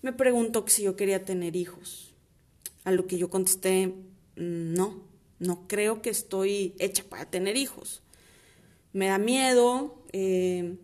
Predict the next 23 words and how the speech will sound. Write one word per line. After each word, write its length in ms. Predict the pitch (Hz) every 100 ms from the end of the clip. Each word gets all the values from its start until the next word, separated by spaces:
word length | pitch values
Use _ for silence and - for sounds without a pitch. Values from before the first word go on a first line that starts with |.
| - _ _ _ - -
aparte 840 | 208 214 208 202 208 208 208 202 202
quiero 180 | 214
disfrutar 440 | 202 196 196 - 208
mi 160 | 208
vida". 640 | 214 254 254 226 233 277 - - _ _ _ _ _ - - - - -
También 440 | 214 214 214 220 220
vi 540 | 220 220 220 220 220 -
muchas 480 | 214 214 220 214 -
cosas 600 | 214 208 220 214 208 208
en 240 | 202 190
mi 120 | 190
familia 600 | 190 196 208 208 214 214
que 100 | 214
dije, 480 | 190 190 208 185 185 - - -
"No, 640 | 175 180 190 226 247 254
el 80 | 233
matrimonio 680 | 196 - 185 190 208 202 202
creo 180 | 185
que 100 | 185
no 200 | 185 180
es 140 | 180 180
para 220 | 156 180
mí". 420 | 220 262 262 -